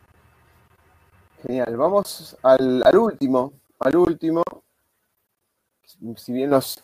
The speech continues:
el siete, ocho y nueve son muy, muy profundos y da para, para, para analizar cada caso en particular, el diez es,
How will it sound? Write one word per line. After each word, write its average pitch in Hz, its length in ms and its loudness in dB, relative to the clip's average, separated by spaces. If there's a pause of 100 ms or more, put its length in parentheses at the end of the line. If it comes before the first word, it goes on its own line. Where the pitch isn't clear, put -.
el 113 180 -2
siete, 143 340 2
ocho 131 180 -2
y - 20 2
nueve 131 180 4
son 120 180 -4
muy, 127 240 2
muy 127 140 0
profundos 127 420 -2
y 107 40 0
da 117 100 2
para, 107 360 0
para, - 400 -8 (640)
para 110 160 0
analizar 113 360 -2
cada 120 240 4
caso 139 240 -2
en 127 80 -2
particular, 120 640 0 (960)
el 139 120 0
diez 185 220 6
es, - 260 -4